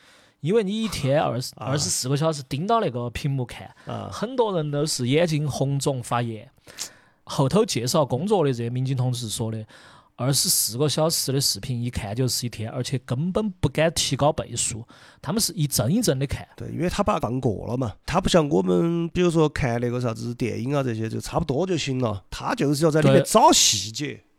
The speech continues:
Speaker 2: 所以说跟我们看那个绝对不一样。
Speaker 1: 我们看有时候可能还是一点二五倍、一点五倍、两倍。
Speaker 2: 哦，对。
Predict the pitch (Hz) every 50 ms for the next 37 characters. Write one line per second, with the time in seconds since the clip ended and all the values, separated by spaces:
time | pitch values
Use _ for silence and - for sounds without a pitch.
0 | _ _ - - 175 202 190 202 - - 143 143 170 196 240 254 - - 151 120
1 | 120 131 131 139 - 143 143 143 143 131 - 127 120 120 117 101 - _ - 160
2 | 208 269 311 285 - 170 135 135 160 220 196 165 135 180 208 208 185 170 151 135
3 | 127 135 143 135 156 151 147 127 113 113 123 170 208 180 139 110 113 120 120 139
4 | 139 143 160 202 190 139 117 117 147 190 240 220 135 98 - - - _ _ -
5 | 123 120 117 120 110 107 _ - 127 117